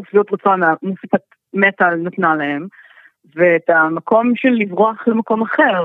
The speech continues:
והמבוכים ודרקונים נתנו להם. אמ, וגם בו זמנית, ההורים או המבוגרים גם התחילו לקשר ביניהם, כי קישרו בין שניהם,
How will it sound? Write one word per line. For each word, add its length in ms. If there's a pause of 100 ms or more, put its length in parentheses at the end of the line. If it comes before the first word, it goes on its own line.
(160)
והמבוכים 960
ודרקונים 480
נתנו 300
להם. 240 (960)
אמ, 420 (300)
וגם 580
בו 160
זמנית, 560 (1200)
ההורים 840
או 100
המבוגרים 680
גם 220
התחילו 340
לקשר 420
ביניהם, 440 (560)
כי 560 (160)
קישרו 560
בין 680 (160)
שניהם, 600